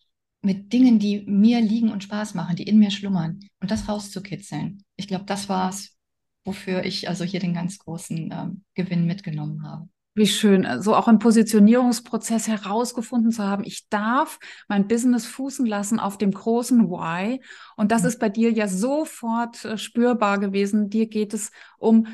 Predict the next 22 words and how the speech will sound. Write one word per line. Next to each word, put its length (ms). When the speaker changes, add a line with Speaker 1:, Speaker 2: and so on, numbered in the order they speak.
Speaker 2:
my 540
own 340
money, 540
um 160
die 100
finanzielle 640
Eigenständigkeit 1040
von 200
Frauen, 420
damit 320
sie 160
eben 340
ein 180
Leben 380
mit 160
Optionen 680
führen 380
können, 300
ein 380
Wahlfreiheitsleben 1500
führen 300
können, 280